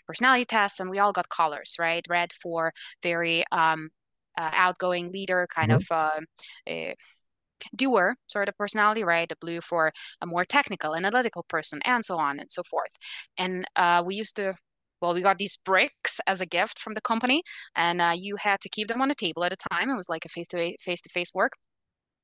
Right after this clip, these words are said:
Speaker 1: Uh, and you have to put the ones that are prominent in your personality on top. So then the person who comes to you, they know how to approach you. If you're red, "Don't chit chat with me, please. Like, let's just talk about work." If you're yellow,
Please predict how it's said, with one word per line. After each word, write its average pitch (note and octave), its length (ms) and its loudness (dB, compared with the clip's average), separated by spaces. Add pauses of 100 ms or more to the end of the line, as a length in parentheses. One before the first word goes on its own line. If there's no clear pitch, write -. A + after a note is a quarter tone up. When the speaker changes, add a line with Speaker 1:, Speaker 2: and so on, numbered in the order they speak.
(120)
Speaker 1:
Uh, F3+ 300 4 (380)
and G3+ 240 -2
you G#3+ 120 0
have G#3 240 2
to G#3 160 -14
put - 240 -2 (320)
the G3+ 80 -2
ones G3 440 2 (180)
that F3+ 200 2
are F#3 140 -2
prominent C4 460 2
in G3+ 100 -8
your - 160 -4
personality C#4+ 420 2
on F3+ 80 0
top. - 220 0 (440)
So G3+ 200 -2
then F#3 320 0
the - 80 -14
person A3+ 400 0
who G3+ 80 -14
comes G#4 260 0
to - 100 -8
you, D#3 240 -10
they F#3+ 120 -4
know G#3 100 0
how G#3 160 2
to F3+ 160 -8
approach - 320 -2
you. - 80 -10 (400)
If - 120 -12
you're G3 100 2
red, A3+ 300 4 (520)
"Don't A3 160 -4
chit F#3 140 -2
chat F3 200 0
with F#3+ 120 -8
me, G3 100 -4
please. - 340 -4
Like, F3 220 0
let's F3+ 140 0
just - 160 2
talk C4+ 160 2
about D#4+ 180 -2
work." E3 280 -2 (320)
If F3 140 -8
you're F#3 120 2
yellow, G3 360 4